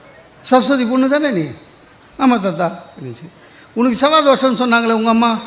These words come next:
சரி பண்ணிட்டீங்க?" அத்தோட முடிஞ்சிச்சு. சத்தமா அந்த பொண்ணு அத்தோட முடிஞ்சிச்சு. அது அப்படியே ஓடி போய், பிரச்சனை தான் அது, எல்லார் எதிர்க்கும் கல்யாணத்துல தான் கேட்பான்.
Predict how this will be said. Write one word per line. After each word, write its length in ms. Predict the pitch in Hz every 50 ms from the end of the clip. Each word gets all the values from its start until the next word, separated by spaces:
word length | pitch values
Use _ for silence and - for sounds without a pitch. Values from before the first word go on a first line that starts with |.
| - - -
சரி 140 | 262 247 247
பண்ணிட்டீங்க?" 280 | 269 233 220 220 202 208 - - 160
அத்தோட 200 | 160 - 233 226
முடிஞ்சிச்சு. 340 | 202 185 175 175 151 - - - - - - - - - - - - - - - - - - - - - - - - - - - - - - - - - - - - - 494 - - - - - - - - - - -
சத்தமா 460 | 226 220 - - 254 233 226 208 220 - - - - - - - - - - - - - - - - - - - - - - - - - - - - - -
அந்த 200 | - 185 220 226
பொண்ணு 260 | 185 208 247 254 240
அத்தோட 220 | 202 185 233 233 220
முடிஞ்சிச்சு. 520 | 214 196 190 190 185 185 147 - - 123 - - - - - - - - - - - - - - - - - - - - - - - - - - - - - - - -
அது 160 | - 214 214
அப்படியே 260 | 214 202 208 247 226 214
ஓடி 240 | 226 247 226 220
போய், 380 | 196 208 233 226 220 214 220 - - - - - - - - - - - - - - - - - - - - - - -
பிரச்சனை 340 | 226 247 - 320 339 381
தான் 260 | 359 320 311 285 202 123 - - - - - - - - - -
அது, 280 | - 196 190 196 185
எல்லார் 300 | 202 196 214 226 226 214
எதிர்க்கும் 500 | 220 220 226 220 220 254 262 196 220 214
கல்யாணத்துல 260 | 220 226 214 202 196
தான் 140 | 180 202 190
கேட்பான். 360 | 170 143 120 117 107 - -